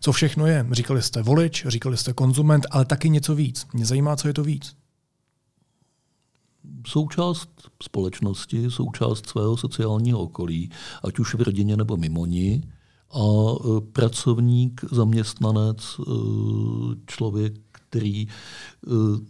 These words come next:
Speaker 2: ne skrze své činy a příklad, to je
Speaker 1: Mhm.
Speaker 2: to role předtím, ale skrze svou práci a její výsledky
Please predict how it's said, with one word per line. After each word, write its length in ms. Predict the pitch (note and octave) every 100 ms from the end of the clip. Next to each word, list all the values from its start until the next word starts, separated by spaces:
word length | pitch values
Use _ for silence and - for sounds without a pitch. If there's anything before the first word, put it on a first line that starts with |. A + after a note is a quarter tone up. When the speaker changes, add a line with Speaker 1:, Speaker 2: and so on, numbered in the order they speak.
| -
Speaker 2:
ne 400 | A#2+ A#2+ B2 B2+
skrze 460 | - - A#2+ A#2+
své 380 | A#2 - A#2+ A2
činy 380 | - - G#2 A2
a 120 | -
příklad, 560 | - E2 D#2+ G2 F#2+ D#3+ - C3
to 60 |
je 60 | A2
Speaker 1:
Mhm. 120 | B2
Speaker 2:
to 240 | - - - - _ _ - -
role 300 | A2+ F#2+ F#2
předtím, 540 | - - - A2+ C3
ale 160 | - A2
skrze 400 | - A2 A#2 A2+
svou 260 | - A#2+
práci 460 | A#2+ G2 G2+ - -
a 40 |
její 240 | A#2 A#2+ G2+
výsledky 680 | F#2 - G#2+ G2 - A2